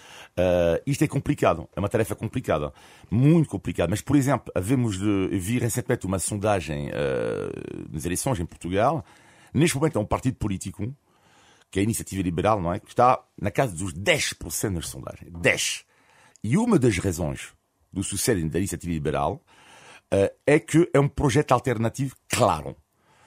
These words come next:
Podes gostar ou não da ideia, aqui não está aqui em causa as ideias da Iniciativa Liberal, mas o projeto, tu sabes o caminho. Tu podes concordar ou não, mas tu sabes o caminho. O Chega é um pouco igual, hein?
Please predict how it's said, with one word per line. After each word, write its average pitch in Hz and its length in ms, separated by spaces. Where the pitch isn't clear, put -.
Podes 120 160
gostar 147 300
ou 147 40
não 151 120
da 143 80
ideia, 147 240
aqui - 120
não 120 80
está 113 180
aqui 113 180
em 110 80
causa 104 360
as 85 120
ideias 95 340
da 76 80
Iniciativa 92 320
Liberal, 87 340
mas 151 320
o 160 80
projeto, 160 440
tu 170 40
sabes - 380
o 240 80
caminho. 127 460
Tu - 80
podes - 180
concordar 160 280
ou 156 60
não, 196 120
mas 208 80
tu 165 100
sabes 92 320
o 104 60
caminho. 76 440
O 226 80
Chega 233 220
é - 20
um - 20
pouco 87 220
igual, 117 260
hein? 143 120